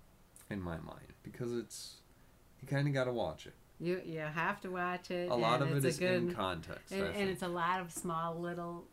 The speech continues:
Speaker 2: you know, eye rolls and things
Speaker 1: Yeah.
Speaker 2: that, that get you. So you
Speaker 1: Mm-hmm.
Speaker 2: ha-, I just love this cast, so.
Speaker 1: Yeah. No, and definitely, you know, this is, um,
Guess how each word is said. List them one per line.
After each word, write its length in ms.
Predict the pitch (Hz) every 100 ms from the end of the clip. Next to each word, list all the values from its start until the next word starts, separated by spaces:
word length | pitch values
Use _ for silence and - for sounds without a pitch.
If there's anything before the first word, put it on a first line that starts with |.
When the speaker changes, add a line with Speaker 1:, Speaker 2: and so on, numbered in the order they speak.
| -
Speaker 2:
you 120 | 196
know, 160 | 175 175 180
eye 420 | 185 196 202 196
rolls 520 | 160 151 151 151 147 156
and 180 | 156
things 200 | 160 151 165
Speaker 1:
Yeah. 200 | 143 143
Speaker 2:
that, 260 | 160 147 - - 185 170
that 220 | 160 165
get 180 | 160 - 143
you. 120 | 135 151
So 180 | - 165
you 340 | 156 160 175 180
Speaker 1:
Mm-hmm. 100 | 160
Speaker 2:
ha-, 140 | - - - - - - - - - -
I 60 |
just 220 | 180 165 147
love 160 | 127
this 160 | 131 -
cast, 500 | - 123 123 - -
so. 340 | 131 131 135 139
Speaker 1:
Yeah. 240 | 117 92 - - - - - - - - - 107
No, 140 | 101
and 120 | 101
definitely, 380 | 113 113 110 107
you 40 | 98
know, 60 | 98
this 160 | 101 113
is, 460 | 104 98 90 - -
um, 540 | 101 92 90 90 87